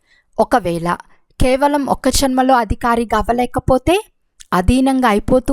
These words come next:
ఉంటే, ఇక అనేక జన్మలు అధికారిగా ఎలా ఉంటారు? కనుక బాప్దాదా నలువైపులా ఉన్న పిల్లలకు మాటి మాటికి సూచన ఇస్తున్నారు.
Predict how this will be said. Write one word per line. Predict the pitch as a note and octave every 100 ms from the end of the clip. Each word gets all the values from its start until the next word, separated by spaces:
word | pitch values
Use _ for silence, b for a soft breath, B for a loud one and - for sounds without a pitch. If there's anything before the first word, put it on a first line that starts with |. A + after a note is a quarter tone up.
| C4
ఉంటే, | B3+ F4 A4 _ _ _ _
ఇక | G#3 -
అనేక | F#3 F#3+ C4 A#3+
జన్మలు | G3 C4+ B3+ B3+
అధికారిగా | A3+ F#3+ - G3 E3+ - A3 C4+ - -
ఎలా | G#3 B3
ఉంటారు? | A#3 G#3+ G#3 G3 F#3+ G#3 A#3 _ _ _ _ _ _ -
కనుక | G#3 F3 - C4+ G4+ - b b E3+
బాప్దాదా | G#3+ A3+ - C#4+ C4 C#4+
నలువైపులా | B3+ E3 F#3 A3 B3 - C4+ C4 A3+
ఉన్న | G#3 -
పిల్లలకు | F3+ F#3 F#3 - F3+ F#3 _ b b -
మాటి | F3+ G3+ B3+
మాటికి | G#3+ F#3 F#3+ A#3+ A3+ E3+ - _ _ -
సూచన | - C#4 B3 - A3+ C4+
ఇస్తున్నారు. | - - F#3 F3+ F#3